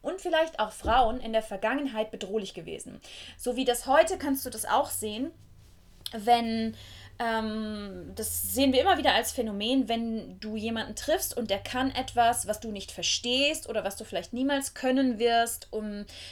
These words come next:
dann kann das Angst machen. Dann kann das Angst machen, weil dahinter eine bestimmte Form von Kraft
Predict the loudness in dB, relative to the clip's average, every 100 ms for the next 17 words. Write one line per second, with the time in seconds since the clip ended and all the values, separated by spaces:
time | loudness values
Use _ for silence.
0 | -2 0 0 0 0 0 0 -2 -2 -6
1 | -8 -10 -12 -18 -20 -20 -20 -12 -8 -4
2 | -2 -2 0 0 0 -2 -4 -4 -2 -6
3 | -2 0 2 0 0 -2 -2 0 0 0
4 | -2 -6 -6 -4 -4 -4 -6 -6 -6 -6
5 | -4 -4 -6 -6 -4 -4 -6 -6 -2 -2
6 | -4 -6 0 0 -2 -12